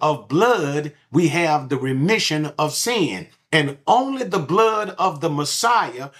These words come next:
could take away sin. The blood of sheep, the blood of bulls and goats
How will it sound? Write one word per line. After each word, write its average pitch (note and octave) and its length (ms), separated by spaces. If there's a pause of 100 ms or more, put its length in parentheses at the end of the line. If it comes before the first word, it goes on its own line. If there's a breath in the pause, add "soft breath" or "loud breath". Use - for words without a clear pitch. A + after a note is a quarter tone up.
(160 soft breath)
could G#3+ 220
take C#3+ 240
away D3+ 240
sin. D3+ 520 (240 loud breath)
The D3+ 80
blood D#3+ 380
of A#2 160
sheep, B3+ 440
the G#3 120
blood F#3+ 300
of F2 160
bulls B3+ 320
and C3 180
goats - 340